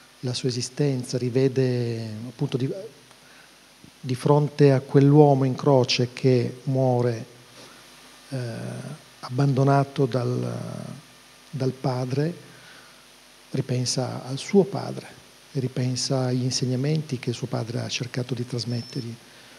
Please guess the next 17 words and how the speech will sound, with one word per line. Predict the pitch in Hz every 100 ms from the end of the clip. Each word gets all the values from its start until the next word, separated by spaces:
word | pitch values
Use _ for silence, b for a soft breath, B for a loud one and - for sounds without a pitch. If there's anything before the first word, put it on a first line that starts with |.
| B B B B - -
E, | 151 127 127 123 123
mm, | 123 123 123 123 123 123 127 175 - - - -
e | 151
si | 147
rende | 147
conto | 143 175
che | 156
tra | 143 123
quegli | 139
insegnamenti | 131 - 131 135 143 143 - 120
non, | 113 110
non | 113
c'è | -
la | 123
crudeltà, | - 120 117 - 160 117
non | 120
c'è | 110 135 123